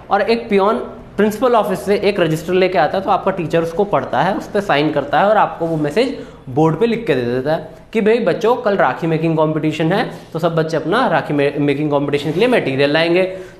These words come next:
तो ये आपको मैंने एक example दिया है। ये circular अगर आपको किसी से बात करनी है staff में, local staff में, तो आप एक memo डाल दो या circular कर दो। Clear हो गया? ये सबसे easiest और cheapest mode of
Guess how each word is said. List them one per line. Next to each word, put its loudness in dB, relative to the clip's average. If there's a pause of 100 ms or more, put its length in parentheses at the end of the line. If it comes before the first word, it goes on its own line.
तो 2
ये 2
आपको 0
मैंने 2
एक 0
example 2
दिया 2
है। -4
ये 2
circular 0
अगर 2
आपको 0
किसी -4
से 0
बात 2
करनी 2
है 2
staff 0
में, 0
local 2
staff 0
में, -6 (340)
तो 2
आप 2
एक 2
memo 2
डाल 2
दो 2
या 2
circular -2
कर -2
दो। -6 (400)
Clear 2
हो 2
गया? 0 (400)
ये 2
सबसे 0
easiest 0
और 2
cheapest -2
mode 2 (140)
of 2